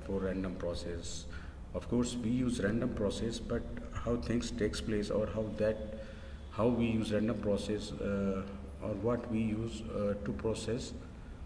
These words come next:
that thing, that is stats-, uh, we, we need to, uh, get the statistical parameters.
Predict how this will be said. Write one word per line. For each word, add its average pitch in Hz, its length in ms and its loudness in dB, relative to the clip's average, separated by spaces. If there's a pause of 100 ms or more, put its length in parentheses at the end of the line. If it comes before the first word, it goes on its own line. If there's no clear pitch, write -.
(140)
that 101 300 6
thing, 101 160 2
that 104 160 2
is 135 120 2 (200)
stats-, - 320 2
uh, 101 420 0
we, 123 280 4
we 117 180 4
need 117 200 2
to, 110 80 0
uh, 104 480 0
get 104 220 0
the 104 260 2
statistical - 840 -2 (240)
parameters. 87 720 0